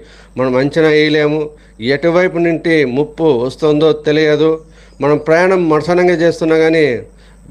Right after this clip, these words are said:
ఎదురు వాళ్ళ, వాళ్ళ ఇంటి కానీ ఎక్కడి నుండి వస్తుందో తెలియదు. కాబట్టి మనం జాగ్రత్తగా, ఆ, పోయి స్వామిని దర్శించుకొని తిరిగి మీ ఇంట్లోకి చేరుకుంటారని ఆశిస్తాను. ఈ ఎవరైనా ఈ వీడియో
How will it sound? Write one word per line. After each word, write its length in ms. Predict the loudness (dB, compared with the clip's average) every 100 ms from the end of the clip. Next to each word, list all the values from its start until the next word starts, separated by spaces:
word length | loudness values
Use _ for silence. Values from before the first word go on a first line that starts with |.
| -2
ఎదురు 260 | 0 0
వాళ్ళ, 260 | 2 2 2
వాళ్ళ 240 | 0 0
ఇంటి 260 | 0 -2 -2
కానీ 240 | -2 0 -2
ఎక్కడి 280 | -4 -2
నుండి 200 | 0 0
వస్తుందో 340 | -2 -2 -2 -2
తెలియదు. 380 | 0 0 0 0
కాబట్టి 440 | 2 0 0 0
మనం 320 | 0 -2 -4 -8
జాగ్రత్తగా, 840 | -2 0 2 0 -2 0 2 0 -4 -18 -20 -20 -20 -20 -20 -14 -4
ఆ, 240 | -2 -2
పోయి 480 | -2 0 2 2 -2
స్వామిని 380 | 0 0 2 0
దర్శించుకొని 880 | -2 -4 -4 0 2 2 -2 -8 -4
తిరిగి 220 | -2 0
మీ 140 | 2
ఇంట్లోకి 280 | 2 0 0
చేరుకుంటారని 640 | 0 0 -2 -2 -2 0 0
ఆశిస్తాను. 600 | -2 -4 -2 0 0 0
ఈ 140 | 0
ఎవరైనా 520 | 2 4 4 2 2
ఈ 120 | 0 0
వీడియో 320 | 0 0